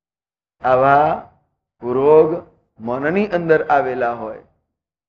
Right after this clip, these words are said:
જે શરીરમાં આવે એનું નામ રોગ, પણ મનમાં આવે એનું નામ કુરોગ.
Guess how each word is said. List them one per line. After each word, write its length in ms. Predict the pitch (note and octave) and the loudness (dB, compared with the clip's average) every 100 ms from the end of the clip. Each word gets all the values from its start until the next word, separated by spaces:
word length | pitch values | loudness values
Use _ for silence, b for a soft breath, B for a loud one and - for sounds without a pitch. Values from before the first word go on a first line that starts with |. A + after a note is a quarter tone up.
| _ _ _ _ _ _ _ | _ _ _ _ _ _ _
જે 100 | A#2+ | -20
શરીરમાં 560 | A#2 B2 B2 D3+ D#3+ D#3+ | -10 -6 -6 -4 -2 0
આવે 220 | D#3 D#3+ | 2 2
એનું 140 | D#3+ | -2
નામ 240 | D#3+ D#3+ E3 | -4 -4 2
રોગ, 400 | F#3 F3 - - _ _ _ _ _ _ _ | 2 2 -2 -12 _ _ _ _ _ _ _
પણ 140 | A2+ | -14
મનમાં 400 | B2 C#3 D#3 E3+ | -6 -6 -2 -2
આવે 260 | F3 D3+ D3 | 0 0 0
એનું 160 | C#3+ | -4
નામ 340 | C#3 C#3 C#3+ D3+ _ _ _ _ _ | -6 -6 -8 -18 _ _ _ _ _
કુરોગ. 580 | B2 A#2+ A#2 G#2 F#2 | -12 -8 -8 -10 -16